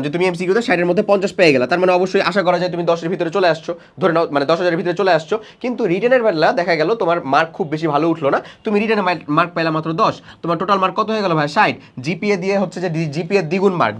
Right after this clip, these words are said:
ধরে নাও তুমি জিপিএ আটই পাইছো টোটালে, তাহলে টোটালে আট মানে হচ্ছে ষোলো মার্ক পাইলা, ষোলো মার্ক পাইলা মানে হচ্ছে ছিয়াত্তর মার্ক। খারাপ মার্ক না ঢাবিতে, এই ছিয়াত্তর মার্ক নিয়ে ইনশাল্লাহ দেখা যায় যদি মোটামুটিভাবে মানে স্ট্যান্ডার্ড পরীক্ষা হয়, তাহলে তুমি পনেরোশোর ভিতরে থেকে দুই হাজারের মধ্যে চলে আসবা সিরিয়ালে, এই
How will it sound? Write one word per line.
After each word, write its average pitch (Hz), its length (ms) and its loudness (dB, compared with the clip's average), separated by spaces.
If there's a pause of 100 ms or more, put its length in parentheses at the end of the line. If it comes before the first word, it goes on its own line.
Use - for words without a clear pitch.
ধরে 170 140 4
নাও 180 160 2
তুমি 180 160 -2
জিপিএ 180 220 2 (100)
আটই - 200 0
পাইছো 156 260 0
টোটালে, 120 220 0 (200)
তাহলে 156 220 0
টোটালে 196 280 6
আট 180 140 4
মানে 180 160 4
হচ্ছে 175 220 -4
ষোলো 226 200 6
মার্ক 165 180 6
পাইলা, 107 160 2 (240)
ষোলো 190 220 0
মার্ক 185 160 2
পাইলা 185 200 2
মানে 185 120 -2
হচ্ছে 185 220 -10
ছিয়াত্তর 233 400 0
মার্ক। 104 120 -2 (480)
খারাপ 269 240 6
মার্ক 220 200 2
না 165 100 4
ঢাবিতে, 131 260 -2 (260)
এই 247 120 2
ছিয়াত্তর 240 400 4
মার্ক 220 220 4
নিয়ে 269 200 -2
ইনশাল্লাহ 220 360 2
দেখা 196 160 2
যায় 214 140 2
যদি 190 120 -2 (100)
মোটামুটিভাবে 185 520 2 (260)
মানে 151 160 4 (180)
স্ট্যান্ডার্ড 185 360 2
পরীক্ষা 190 320 0
হয়, 269 120 4 (180)
তাহলে 208 220 0
তুমি 208 140 4 (120)
পনেরোশোর 254 460 2
ভিতরে 180 280 0
থেকে 185 180 0
দুই 202 120 2
হাজারের 175 240 0
মধ্যে 165 200 -2
চলে 175 160 2
আসবা 135 200 -2
সিরিয়ালে, 113 300 -2 (120)
এই 170 80 4